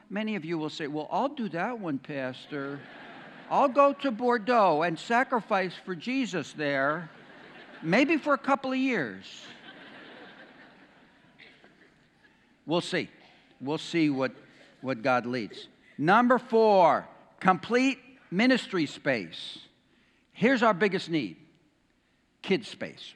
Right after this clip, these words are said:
We could have up to a thousand kids. We, we do. We, sometimes we have a thousand kids back there. You don't see it. A thousand kids on Sunday. It's like salmon going upstream in the, in the hallways. We have a plan. We have a plan. I'm not ready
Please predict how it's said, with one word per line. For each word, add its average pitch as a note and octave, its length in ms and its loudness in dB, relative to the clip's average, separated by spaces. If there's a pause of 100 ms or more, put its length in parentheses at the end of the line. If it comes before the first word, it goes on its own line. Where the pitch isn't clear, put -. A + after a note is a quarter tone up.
We A#3 100 -4
could B3+ 160 0
have G3 280 0 (100)
up - 160 -4
to F#3 100 -4
a D#3 60 -4
thousand C4 640 -4
kids. D#4 280 -6
We, E3 280 -6
we F3+ 100 -8
do. C#4 160 -4
We, - 140 -8
sometimes A3 280 -6
we G3 60 -6
have F#3+ 140 -6
a - 40 -4
thousand A#3+ 560 -6
kids C4+ 200 -8
back F#3+ 240 -2
there. D3+ 80 -2
You E3+ 160 -6
don't A#3+ 140 -6
see - 120 -14
it. A3 140 -8 (340)
A - 60 -20
thousand B3+ 400 2
kids C#4+ 240 -4
on E3+ 160 0
Sunday. A#2+ 340 -8 (260)
It's - 120 -8
like A3+ 120 -2
salmon A#3 440 2
going G#3+ 240 2
upstream A3 640 -2 (760)
in F3 200 -2
the, - 120 -4
in F#3+ 100 -2
the F#3+ 100 4
hallways. G3 600 2 (680)
We A3 160 4
have B3 240 8
a C4 80 4
plan. B3 500 4 (640)
We E3+ 160 0
have G3 240 4
a G#3+ 60 0
plan. G3 260 0
I'm C3+ 100 0
not G3 160 2
ready A3 220 0